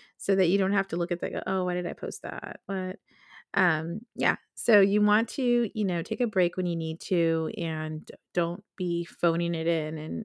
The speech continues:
and creating content that's not worthwhile, um, for your readers or followers. The other thing is you wanna put social media in perspective.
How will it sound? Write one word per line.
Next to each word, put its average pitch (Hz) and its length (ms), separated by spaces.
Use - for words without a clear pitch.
and 160 220
creating 170 360
content 165 420
that's 165 220
not 160 220
worthwhile, 160 720
um, 160 460
for 165 200
your 156 300
readers 151 420
or 165 60
followers. - 760
The 247 80
other 349 120
thing 381 160
is 311 180
you 240 100
wanna 370 160
put 226 380
social 214 500
media 180 640
in 175 160
perspective. - 680